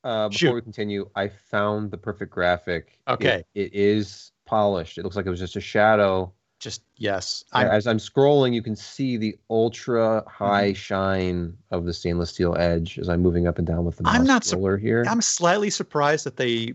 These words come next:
Speaker 2: managed to not increase the R value the reflectivity value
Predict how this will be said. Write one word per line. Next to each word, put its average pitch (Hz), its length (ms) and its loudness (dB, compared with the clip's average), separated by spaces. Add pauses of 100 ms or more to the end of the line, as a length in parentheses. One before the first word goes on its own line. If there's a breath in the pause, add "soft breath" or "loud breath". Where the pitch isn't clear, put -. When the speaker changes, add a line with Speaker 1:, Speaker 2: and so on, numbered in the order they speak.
Speaker 2:
managed 127 560 -2
to 117 140 -4
not 117 460 0
increase 120 460 -2
the 123 160 -8
R 113 220 2
value 127 600 0 (560)
the 123 60 -8
reflectivity 120 800 2
value 101 420 0